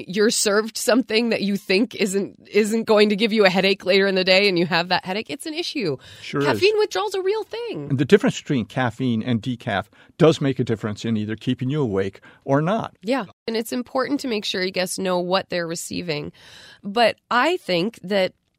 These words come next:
Speaker 1: when it comes to being a host, you always want to put your guests' comfort at the top of your to-do list. I personally would have three different offerings on hand. I would have,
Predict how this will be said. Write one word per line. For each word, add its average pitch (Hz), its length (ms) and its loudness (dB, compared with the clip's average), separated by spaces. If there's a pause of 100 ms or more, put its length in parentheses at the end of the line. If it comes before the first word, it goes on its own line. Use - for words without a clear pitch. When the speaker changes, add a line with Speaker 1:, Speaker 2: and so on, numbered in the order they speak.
(120)
Speaker 1:
when 202 240 -2
it 196 120 -2
comes 233 260 -4
to 208 100 -2
being 185 280 -2
a 175 40 -6
host, 170 420 -2
you 226 200 -6
always 294 360 2
want 180 140 -2
to 160 60 -4
put - 180 -10
your 165 80 -6
guests' 151 260 -8
comfort 160 480 -8
at 170 140 -4
the 160 80 -4
top 165 300 -2
of 185 100 -8
your 165 140 -10
to-do 147 300 -8
list. 127 360 -6 (540)
I 294 180 -2
personally 294 540 -2
would 240 160 -2
have 247 180 -2
three 262 300 -6
different 285 320 -4
offerings 180 440 -2
on 156 140 -4
hand. 156 400 -8
I 180 160 -2
would 196 200 -4
have, 185 300 -2